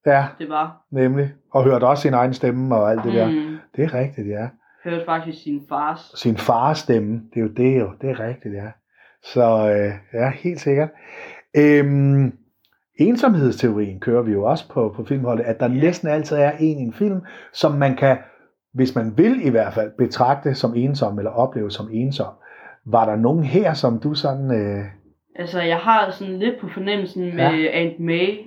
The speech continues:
Speaker 1: Ja.
Speaker 2: og Happy.
Speaker 1: Ja, Happy Hogan der. Ja, nemlig,
Speaker 2: Mm.
Speaker 1: nemlig, ja. Hvad er der ved dem, hvor du tænker, de er sgu nok, øh,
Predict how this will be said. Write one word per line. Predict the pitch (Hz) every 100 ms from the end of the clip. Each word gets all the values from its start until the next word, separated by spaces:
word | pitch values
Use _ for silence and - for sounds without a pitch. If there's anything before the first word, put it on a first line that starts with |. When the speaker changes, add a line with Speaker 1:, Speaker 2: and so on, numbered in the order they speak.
| - -
Speaker 1:
Ja. | 147 185 208 -
Speaker 2:
og | 170 180 196 196 -
Happy. | 180 175 208 196 - _ _ -
Speaker 1:
Ja, | 151 147 - _ _ - _
Happy | - 127 131
Hogan | 127 147 151
der. | 139 131
Ja, | 151 165
nemlig, | 156 175 196
Speaker 2:
Mm. |
Speaker 1:
nemlig, | 147 156 196
ja. | 156 170 175 _ - - -
Hvad | 151 165
er |
der | 175
ved | 147
dem, | 151
hvor | 151
du | 147
tænker, | 151 151
de | 151 156
er |
sgu | 151 151
nok, | 139 143 147
øh, | 139 117 110 110 104